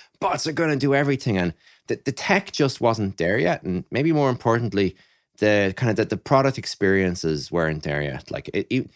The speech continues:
even if, even if we amazingly had the tech five years ago, there was a lot to figure out in terms of what actually makes a good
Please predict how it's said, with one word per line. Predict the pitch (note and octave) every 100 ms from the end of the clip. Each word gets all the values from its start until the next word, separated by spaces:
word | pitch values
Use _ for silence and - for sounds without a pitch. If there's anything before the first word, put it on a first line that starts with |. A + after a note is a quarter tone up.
| _
even | C#3+ D3+
if, | C#3 - -
even | D3 C#3+
if | A#2+
we | A2+ F#2 _
amazingly | - G2+ A2+ A2 G#2+ F#2+
had | F2 A2
the | F#2+
tech | - F#2+ F2
five | - E2+ E2
years | E2+ F2+
ago, | D#2 E2+ D#2 - _ _ _
there | A2
was | G#2
a |
lot | A#2+ B2+
to | B2+
figure | - G#2+ G#2
out | G2
in | F2+
terms | E2+ F2 E2
of | D#2+ -
what | F#2+
actually | F#2+ - F2+
makes | E2+ E2 -
a |
good | E2 F#2 F2+ E2 D2